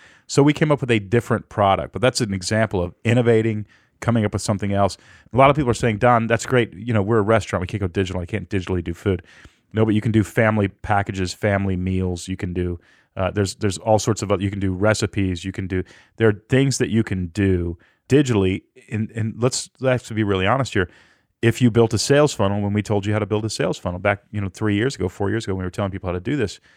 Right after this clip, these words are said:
you gotta get email addresses, you gotta have a lead generator, you gotta be able to pivot your message, you gotta be able to reach your audience. So if you don't have a sales funnel, the way that we teach people to create it, and I have a book called Marketing Made Simple that teaches you that,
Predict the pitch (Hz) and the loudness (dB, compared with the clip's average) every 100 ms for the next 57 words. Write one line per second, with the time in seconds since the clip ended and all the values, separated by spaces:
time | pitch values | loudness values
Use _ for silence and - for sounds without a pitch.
0 | _ _ 92 107 104 95 98 101 101 98 | _ _ 0 2 2 2 0 0 -2 0
1 | 104 107 139 - 95 87 78 92 98 104 | 0 0 -8 -4 -4 -2 -8 -6 -4 -4
2 | 101 98 101 120 95 92 90 87 - 101 | -2 -2 -2 -2 -4 -4 -6 -8 -6 -6
3 | 98 98 98 104 120 98 90 90 90 95 | -4 -4 -4 -4 -6 -8 -8 -8 -6 -6
4 | - 98 104 113 - - - - - - | -4 0 0 0 -8 -20 -20 -20 -20 -2
5 | 117 120 175 165 151 127 107 107 _ _ | 4 6 6 6 6 6 4 0 _ _
6 | - - 139 147 139 - 139 98 90 107 | -4 2 6 4 2 2 4 4 0 -6
7 | - 107 104 101 113 110 110 - 107 98 | -2 2 2 2 0 -2 -8 -4 -4 -4
8 | - 104 101 92 101 - 98 98 98 104 | -2 0 2 0 -4 -6 -4 -4 -2 -2
9 | 90 95 95 98 98 104 98 98 95 98 | -2 -4 -4 0 0 0 -2 -2 -4 -8
10 | 90 90 120 110 85 85 87 87 - | -8 -8 -8 -8 -8 -8 -6 -6 -10